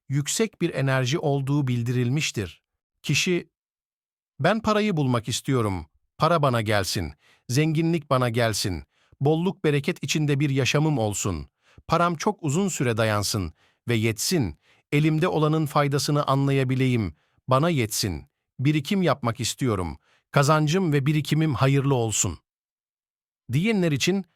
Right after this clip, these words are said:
harika bir uyumlamadır. Parayı hayatında isteyenler için son derece güçlü bir sistemdir. Enerji alanınıza parayı çekmek için paranın frekansına, gücüne güçlendirir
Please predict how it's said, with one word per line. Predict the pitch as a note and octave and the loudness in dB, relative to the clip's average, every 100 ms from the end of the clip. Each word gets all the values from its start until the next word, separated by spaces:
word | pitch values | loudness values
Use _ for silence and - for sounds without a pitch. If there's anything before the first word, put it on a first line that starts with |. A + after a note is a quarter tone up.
| _ - | _ 2
harika | F3 F3+ F3 G#3 F#3 | 4 4 2 2 2
bir | F3+ - | 0 2
uyumlamadır. | D#3 D3 C#3 G#2+ D#2+ D2+ - - _ _ _ - | 2 4 4 2 -2 -8 -12 -20 _ _ _ 0
Parayı | D3 D3 D3 | 2 4 2
hayatında | B2+ C3+ B2+ C#3 C3 | 2 2 2 0 0
isteyenler | A2 - C#3+ C3 B2 A2 | -2 -2 0 0 0 -2
için | G#2 E3 D#3+ - _ - | 0 0 -2 -6 _ -12
son | - G#3+ G#3 E3+ | -2 0 2 2
derece | D3 C#3 F3+ | 2 2 0
güçlü | E3 F3 G#3 D3+ | 0 -2 0 0
bir | A2 | 0
sistemdir. | - - - G2+ E2+ D#2 - - _ _ _ _ - | -2 -2 0 0 -2 -8 -12 -18 _ _ _ _ 0
Enerji | B2+ B2+ B2+ C#3+ | 2 2 2 2
alanınıza | D3+ C#3 C3+ C3 B2 C3 - _ _ - | 2 2 2 2 2 0 0 _ _ 0
parayı | C#3+ C#3 C#3 | 2 2 0
çekmek | - C#3+ F3+ E3 | -2 -2 -4 -2
için | C#3 D#3 D3 - _ _ | 0 0 0 -4 _ _
paranın | - E3 E3+ F#3 | 0 2 2 0
frekansına, | E3 D#3+ D3 D#3+ D3 F3 F3+ F3+ _ _ - | 0 0 2 2 2 2 2 0 _ _ -8
gücüne | A#2+ C#3 C3 C#3+ C3+ | -2 0 2 2 2
güçlendirir | C3+ - D3+ C#3+ C#3 E3 F3 | -2 2 2 2 2 2 0